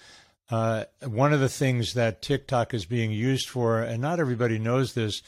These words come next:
is what's called podcast discovery. So, um, for example, I might put a clip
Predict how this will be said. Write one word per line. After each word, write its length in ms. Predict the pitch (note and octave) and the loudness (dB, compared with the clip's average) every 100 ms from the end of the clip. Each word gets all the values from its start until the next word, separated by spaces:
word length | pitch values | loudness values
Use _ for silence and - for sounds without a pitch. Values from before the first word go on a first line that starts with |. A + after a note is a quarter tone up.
| - - - - | -18 -20 -16 -2
is 260 | A2 G2+ G2+ | 0 0 -2
what's 440 | G#2 A2 - - | 0 0 0 -6
called 360 | - A#2+ A2 - | -4 0 0 0
podcast 720 | A#2+ A2+ G#2+ B2+ A2+ G#2 - | 0 0 0 0 0 -2 -4
discovery. 760 | - - A#2+ A2+ B2+ C3+ D3+ - _ - - - | -6 -2 2 2 2 -2 -4 -10 _ -20 -20 -20
So, 600 | - - B2+ A#2 A2 A2 - | -10 -2 2 4 6 2 0
um, 500 | B2 G#2+ G#2 G#2 F#2 | -2 0 -2 -4 -8
for 200 | - A#2 | -4 -4
example, 400 | G2 A#2 A2+ A#2 | -2 0 0 0
I 80 | G#2+ | 0
might 260 | A2 A2 | 0 -2
put 180 | - A2 | 0 0
a 60 | G#2 | 0
clip 460 | - - E3+ - | -4 2 2 2